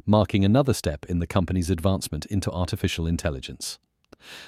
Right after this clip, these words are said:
The new system is capable of generating a variety of images, ranging from standard objects to complicated scenarios based on a written description. Finally, for today,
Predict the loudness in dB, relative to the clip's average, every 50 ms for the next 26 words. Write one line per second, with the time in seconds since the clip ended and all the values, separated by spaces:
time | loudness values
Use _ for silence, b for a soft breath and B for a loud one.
0 | B B 2 4 6 8 8 6 6 4 2 2 2 2 2 2 0 2 4 4
1 | 4 4 2 -2 -2 -2 -2 -2 0 2 2 4 4 4 2 0 0 0 0 0
2 | 0 2 2 2 2 2 2 0 2 0 2 2 4 4 4 2 0 -2 -6 -10
3 | -12 -12 _ _ _ _ _ _ _ _ 4 6 6 8 6 6 4 2 2 2
4 | 0 0 0 0 0 2 2 2 4 4 4 4 2 2 2 -2 -2 -2 -4 -10
5 | -8 -6 -6 -2 0 0 2 2 0 0 2 2 2 2 0 -2 -2 0 2 2
6 | 4 4 4 2 2 0 -2 -4 -4 -6 B B B B B B B 0 2 4
7 | 4 4 4 2 2 4 4 2 2 2 0 0 0 -2 -2 -2 -2 -2 -2 -4
8 | -6 -8 -8 -12 _ _ _ _ _ _ _ _ B B B B B B B B
9 | 2 6 6 8 8 8 6 6 6 4 4 4 4 4 6 6 4 4 2 -2
10 | -6 -8